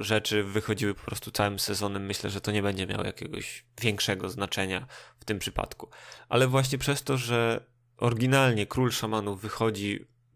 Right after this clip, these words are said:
tydzień w tydzień w Japonii, no to dla nas te, te, te sezonowe, sezonowe wypuszczanie się nie sprawdza, bo on po prostu nie jest zaprojektowany do tego, żeby wychodził w ten sposób.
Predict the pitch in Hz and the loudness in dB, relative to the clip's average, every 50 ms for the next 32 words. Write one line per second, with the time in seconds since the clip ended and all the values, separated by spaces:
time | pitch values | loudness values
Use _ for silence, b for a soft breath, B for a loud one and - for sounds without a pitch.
0 | _ _ _ _ - - 127 120 107 110 104 101 - - - 107 95 104 113 120 | _ _ _ _ -2 0 0 2 2 2 0 0 -2 -2 -2 0 2 0 0 0
1 | 120 131 - _ _ _ _ _ _ _ _ _ - - 107 104 - - 110 107 | -2 -6 -12 _ _ _ _ _ _ _ _ _ -4 0 0 0 2 2 0 0
2 | 113 127 147 156 156 B B B B B B B B B B B B B _ _ | 2 0 0 -2 -4 B B B B B B B B B B B B B _ _
3 | _ _ - 123 120 123 123 127 127 - - 123 120 117 117 117 113 113 113 113 | _ _ -2 2 4 4 4 2 0 0 2 4 6 6 6 6 6 6 6 4
4 | 113 113 113 113 - - - _ _ _ _ _ _ _ _ _ _ _ _ _ | 4 4 2 0 -2 -6 -12 _ _ _ _ _ _ _ _ _ _ _ _ _
5 | _ _ _ _ _ _ _ _ _ - - - - - - 113 113 110 110 117 | _ _ _ _ _ _ _ _ _ -20 -18 -16 -16 -14 -4 0 2 4 4 4
6 | 120 120 120 117 113 110 107 - - - - - - - _ - 110 104 104 101 | 4 4 4 4 4 2 2 0 -2 -4 -4 -6 -10 -8 _ 0 2 2 2 2
7 | - - 107 104 104 104 104 104 107 - - - 110 107 104 - - - - - | 0 2 2 4 4 4 4 2 0 -2 -2 0 0 2 2 0 -2 -4 -6 -6
8 | - - - 113 107 104 110 110 110 113 117 117 107 98 107 104 101 101 - - | -6 -2 0 2 2 4 4 4 4 4 4 4 4 4 2 2 2 0 -2 -4
9 | - - - - - - - - 113 110 110 113 110 113 113 104 107 104 101 104 | -6 -10 -10 -12 -10 -8 -4 -2 0 2 2 2 4 4 4 2 2 0 -2 -4
10 | - - 110 - - - 110 107 104 101 107 104 104 104 - - - 104 98 95 | -6 -6 -6 -4 -2 0 0 0 -2 -2 -4 -4 -4 -4 -2 0 2 2 2 2
11 | 95 98 95 110 113 110 - 120 110 117 113 - 120 113 113 110 107 98 107 107 | 0 0 0 0 0 0 -2 -2 0 -2 -2 -2 -2 0 2 2 2 2 0 0
12 | - - 104 98 - - - 98 101 98 95 92 87 85 - - - 90 - 90 | 2 2 0 0 0 -2 -2 0 0 0 -2 -2 -4 -6 -6 -4 -4 -4 -4 -4
13 | 92 - - 98 - 135 107 - - 107 - - - - - - - - - - | -6 -6 -8 -8 -6 -6 -6 -6 -6 -6 -6 -8 -10 -12 -12 -10 -10 -10 -10 -10
14 | - - - - - _ - - | -10 -10 -10 -12 -14 _ -20 -20